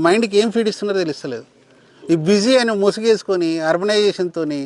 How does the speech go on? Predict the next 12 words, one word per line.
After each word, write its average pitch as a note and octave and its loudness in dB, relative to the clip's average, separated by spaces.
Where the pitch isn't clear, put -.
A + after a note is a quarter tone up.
లైఫ్ E3+ 2
స్టైల్ G3+ 2
తోటి C#3+ -4
మనిషి F#3+ 0
నాశనం G3 2
అయిపోయి E3 -2
హాస్పిటల్ E3 -2
పాలవుతున్నాడు. C3+ -4
రీసెర్చ్లో A3 4
భాగంగా G3 4
ఎన్నో G#3 0
చూసాం. G#3 2